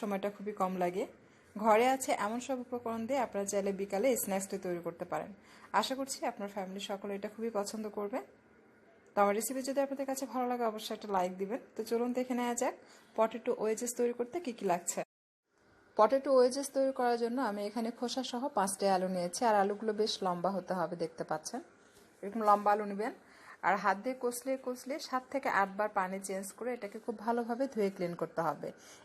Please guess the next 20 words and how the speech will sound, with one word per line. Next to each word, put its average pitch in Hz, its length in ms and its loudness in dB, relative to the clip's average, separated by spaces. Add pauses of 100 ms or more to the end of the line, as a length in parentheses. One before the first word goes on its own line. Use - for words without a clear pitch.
(120)
এরপর 226 200 4 (160)
একটি 220 200 -2 (100)
আলুকে 226 240 -2 (160)
আট 180 160 2
ভাগে 185 240 -4
ভাগ 170 120 -8 (100)
করে 160 200 -8
নিতে 160 220 -8
হবে। - 220 -8 (920)
আমি 226 200 4
স্কিন 269 320 0
সহ 269 140 2 (160)
নিয়েছি, 247 300 -2 (120)
তাই 202 140 2 (100)
সাত 202 260 0
আট 202 160 0
বার 190 200 4
আমি 185 180 -2
এটাকে 190 240 -4 (100)
খুব 202 100 -6